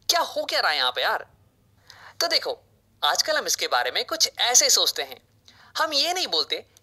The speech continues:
कि मैग्नेट्स एक दूसरे को डायरेक्टली ढकेल रहे हैं या डायरेक्टली एक दूसरे को खींच रहे हैं, बल्कि हम ये कहते हैं कि एक मैग्नेट अपने आसपास एक influence को बनाता है, एक field को बनाता है, और इसी कारण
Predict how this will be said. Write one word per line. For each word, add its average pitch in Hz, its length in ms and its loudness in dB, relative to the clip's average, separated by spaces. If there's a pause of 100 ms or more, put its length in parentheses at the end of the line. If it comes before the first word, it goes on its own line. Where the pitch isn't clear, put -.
कि 285 80 -8
मैग्नेट्स 240 580 0
एक 226 220 -2
दूसरे 208 260 2
को 277 120 -2
डायरेक्टली 262 580 -2
ढकेल 170 340 0
रहे 131 120 -2
हैं - 460 -16
या 320 80 0
डायरेक्टली 220 460 -2
एक 262 140 -4
दूसरे 269 240 0
को 294 120 -4
खींच - 380 4
रहे 151 100 -4
हैं, - 120 -18 (560)
बल्कि 147 220 -4
हम 139 120 -6
ये 156 120 2
कहते 156 260 -6
हैं - 480 -14
कि - 240 -4
एक 311 220 -2
मैग्नेट 151 400 -4 (300)
अपने 302 280 -2 (100)
आसपास 277 580 4
एक - 320 -2
influence 302 500 0
को 294 100 0
बनाता 147 340 0
है, - 140 -16 (300)
एक 190 140 -8
field 190 440 -2
को 247 120 -4
बनाता 135 340 -2
है, - 160 -20 (420)
और 285 120 2
इसी 339 300 4
कारण 175 320 -2